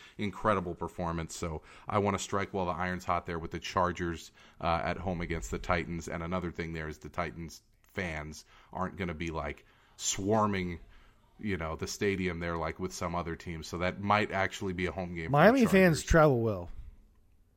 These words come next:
Speaker 1: Yes.
Speaker 2: I went to, when,
Speaker 1: And I
Speaker 2: I went to the, the game a couple weeks ago, Levi. There were a lot of Dolphins fans, and I saw last night or Sunday night in L A. There was a lot of them there.
Speaker 1: Mm-hmm.
Speaker 2: Um,
Speaker 1: But playing against the Titans, it's like,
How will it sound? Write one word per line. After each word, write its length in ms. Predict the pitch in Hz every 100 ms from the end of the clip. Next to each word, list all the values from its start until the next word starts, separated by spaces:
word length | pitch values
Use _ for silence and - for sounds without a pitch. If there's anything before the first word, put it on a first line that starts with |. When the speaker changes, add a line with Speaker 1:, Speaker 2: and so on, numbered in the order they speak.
| _ _ - -
Speaker 1:
Yes. 160 | 117 135
Speaker 2:
I 40 |
went 140 | 208 170
to, 60 |
when, 300 | 170 175 185
Speaker 1:
And 80 | 214
I 80 | 156
Speaker 2:
I 20 |
went 180 | 180 220
to 80 | 214
the, 220 | 170 143 113 - 156
the 100 | 147
game 220 | 160 147
a 20 |
couple 220 | 165 131
weeks 160 | 160 156
ago, 160 | 139
Levi. 300 | 127 151 123 107
There 180 | 175
were 140 | 202 135
a 80 | 107
lot 420 | 110 113 82 - - - - -
of 140 | 143
Dolphins 400 | 120 135 127 113
fans, 300 | 98 110 101
and 80 | 123
I 80 | 139
saw 260 | - 165 120
last 340 | 135 147 -
night 320 | 120 113 104 - - - - - -
or 200 | 131 117
Sunday 340 | - 160 135
night 280 | 113 107 104 _ -
in 200 | 139 123
L 220 | 113 113
A. 260 | 117 87 82 - - - - - - - - - -
There 180 | 151
was 140 | 175 135
a 20 |
lot 160 | 139 131
of 80 |
them 140 | 113 113
there. 300 | 107 80 - - - - - - -
Speaker 1:
Mm-hmm. 100 | 95
Speaker 2:
Um, 360 | 87 82 98 - - - - _ _ _ _
Speaker 1:
But 200 | - 95 -
playing 240 | 135 127
against 280 | 120 113 -
the 80 | 107
Titans, 480 | 120 107 104 95
it's 180 | 101 -
like, 360 | 107 101 92